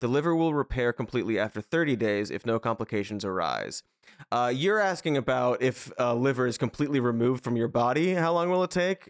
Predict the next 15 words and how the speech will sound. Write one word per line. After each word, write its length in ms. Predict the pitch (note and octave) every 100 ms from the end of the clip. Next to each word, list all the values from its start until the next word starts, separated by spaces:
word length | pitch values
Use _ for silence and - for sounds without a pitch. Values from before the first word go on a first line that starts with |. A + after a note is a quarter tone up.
| -
Um, 520 | B2 A2+ G#2+ G2+ E2+ -
uh, 140 | A#2+ A2+
forever, 640 | - D#3 B2 A#2 F2+ - _ _ _ _ _
um, 300 | F#2+ F#2+ D#2+ -
is 140 | G#2+
the 100 | G#2
answer, 420 | G2 F#2 G2 F2+ F#2
but 160 | A2+ A2
a 80 | A#2
little 240 | A#2 A#2+
more 180 | A#2 A#2+
specific 680 | - A2+ A#2 G#2+ G2+ - -
to 440 | - G#2 G2 F2+ - - -
a 80 | A2+
mo-, 300 | A#2+ G#3+